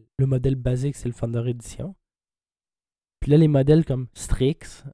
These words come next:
euh, comme Asus, euh, pas Asus, euh, st-, les, les Asus Strix, les,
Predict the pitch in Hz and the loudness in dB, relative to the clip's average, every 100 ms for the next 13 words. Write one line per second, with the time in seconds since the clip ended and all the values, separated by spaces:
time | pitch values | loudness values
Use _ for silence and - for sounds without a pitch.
0 | - 123 120 120 117 120 120 120 123 123 | -8 -4 -4 -4 -4 -4 -6 -6 -6 -4
1 | 127 127 - 139 127 131 135 - - 123 | -2 -2 0 -2 0 -2 -2 -2 -12 -10
2 | - 123 113 120 113 107 104 - 107 110 | -6 -6 -4 -4 -4 -6 -10 -10 -10 -10
3 | 117 - - _ 135 127 120 120 123 123 | -16 -20 -20 _ -10 -6 -6 -6 -4 -4
4 | - 139 147 139 - - 143 - - 123 | 0 0 0 -6 -4 -4 -4 -10 -10 -4
5 | 117 120 | -2 -2